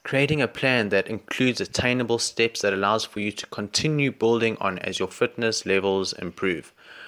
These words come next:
For example, if your goal is to finish a, let's say, three kilometer run, you can start by building a plan that includes shorter runs.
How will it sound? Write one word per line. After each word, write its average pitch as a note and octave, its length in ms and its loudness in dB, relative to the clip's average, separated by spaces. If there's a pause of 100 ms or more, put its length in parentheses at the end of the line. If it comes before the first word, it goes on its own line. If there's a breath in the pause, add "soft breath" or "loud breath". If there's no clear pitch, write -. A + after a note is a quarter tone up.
(220 loud breath)
For F3 240 4
example, C3+ 560 0
if - 120 -4
your G2+ 120 2
goal A2+ 320 4
is G2+ 180 0
to G#2 140 -2
finish A#2 500 2
a, F#2+ 280 6
let's F#2 280 -2
say, F2 600 0 (160)
three A#2+ 160 0
kilometer G#2+ 600 2
run, C#3 340 2 (500 loud breath)
you A#2 60 -8
can D3 120 0
start D#3 320 2
by C3+ 140 4
building C3 500 4
a B2 60 0
plan A2+ 380 0
that G2+ 120 2
includes G2+ 480 0
shorter B3 400 2
runs. F2+ 380 -2